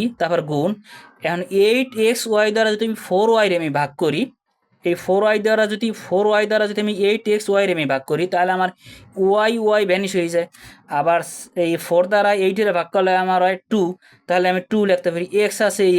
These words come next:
এক্স আমি লিখে দিছি, তাহলে আমার এই লাইনে গুণে এই লাইনে আমি এর, আহ, এই কাজটা করছি। এখন আমি এই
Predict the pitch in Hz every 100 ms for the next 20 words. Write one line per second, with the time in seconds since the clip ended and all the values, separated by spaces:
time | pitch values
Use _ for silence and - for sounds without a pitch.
0 | 170 165 160 147 135 135 127 120 123 160
1 | 165 180 190 220 311 _ _ _ _ _
2 | - - - - - - - - 202 185
3 | 202 202 208 233 320 208 202 190 180 170
4 | 175 185 185 185 180 165 165 180 175 170
5 | 165 135 135 170 190 208 226 262 - -
6 | - - 185 202 190 190 208